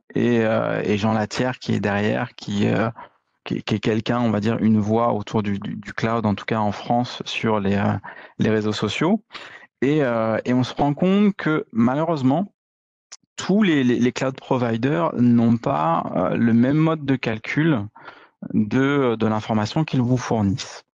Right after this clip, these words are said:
Et il y a des, il y a, il y a des choses qui sont, euh, euh, qui sont vraiment, vraiment impactantes.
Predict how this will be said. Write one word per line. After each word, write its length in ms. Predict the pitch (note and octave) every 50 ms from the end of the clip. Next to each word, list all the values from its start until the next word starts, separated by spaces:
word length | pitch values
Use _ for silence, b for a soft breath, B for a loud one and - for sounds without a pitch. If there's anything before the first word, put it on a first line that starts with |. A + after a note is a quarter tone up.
| _ _ _
Et 60 | G#2+
il 60 | A2+ A2
y 80 | A#2
a 100 | C3+ D3
des, 160 | C#3 B2+ A#2
il 560 | A#2 A#2 A2+ A2 A2 A2 - G#2 G#2 G#2+ A2 G#2+
y 60 | G#2
a, 20 |
il 120 | G#2 F#2+ G#2+
y 40 |
a 60 | A2 G#2
des 120 | G#2+ G#2
choses 280 | G#2+ - - E3 D#3+ -
qui 100 | - A2+
sont, 360 | - - C3 C#3 C#3 B2 A2
euh, 100 | G#2 G2 B B B B B B B B B B -
euh, 80 | F2+ G#2
qui 160 | - - -
sont 160 | - - A#2
vraiment, 800 | A2+ G#2 A2+ A2+ B2 B2+ C#3 C#3+ D3 D3+ D3+ D3+ D3 C#3+ C#3+ C3+
vraiment 320 | A#2+ A2+ A#2+ C3 D3 D3+ D3+
impactantes. 680 | C#3 - B2 - - - - D3+ E3+ F#3 - -